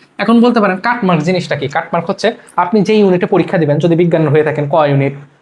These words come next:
ক ইউনিটে সর্বশেষ যেই স্টুডেন্টটা চান্স পেয়েছে, ওর মার্কটা কত ছিল। আপনি যখন কোন একটা স্টুডেন্টের not only last year, আপনি বিগত চার বছরের কাট মার্ক YouTube-এ সার্চ দিলে পাবেন, even আমারও অনেক ভিডিও আছে,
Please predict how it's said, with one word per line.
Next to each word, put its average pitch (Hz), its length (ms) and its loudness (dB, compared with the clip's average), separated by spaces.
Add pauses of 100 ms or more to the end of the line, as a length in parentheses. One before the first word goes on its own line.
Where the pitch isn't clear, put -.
(120)
ক - 60 -4
ইউনিটে 226 560 2 (240)
সর্বশেষ 202 800 -2 (280)
যেই 180 260 2
স্টুডেন্টটা 180 400 0
চান্স 170 280 -2
পেয়েছে, 156 360 -2
ওর 170 140 2
মার্কটা 143 460 -2
কত 190 180 -2
ছিল। 127 280 -2 (460)
আপনি 226 240 2
যখন 240 320 2
কোন 233 160 0
একটা 214 220 0
স্টুডেন্টের 220 560 2 (340)
not 226 160 2
only 254 260 2
last 185 260 -2
year, 135 180 0
আপনি 196 220 0
বিগত 202 280 0
চার 202 240 -2
বছরের 175 280 -2
কাট 180 220 -4
মার্ক 147 140 -4
YouTube-এ 175 260 2
সার্চ 156 300 -4
দিলে 151 140 2
পাবেন, 143 340 -2 (300)
even 233 260 4
আমারও 208 280 2
অনেক 190 220 0
ভিডিও 151 220 0
আছে, - 240 -2